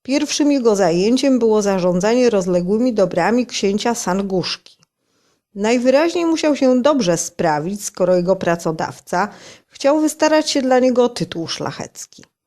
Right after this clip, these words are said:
Potem Bonaventura Teplitz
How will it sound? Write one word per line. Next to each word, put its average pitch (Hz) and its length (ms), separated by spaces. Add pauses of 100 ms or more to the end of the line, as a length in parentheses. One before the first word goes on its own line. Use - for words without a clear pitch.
(680)
Potem 294 640
Bonaventura 202 840
Teplitz 196 760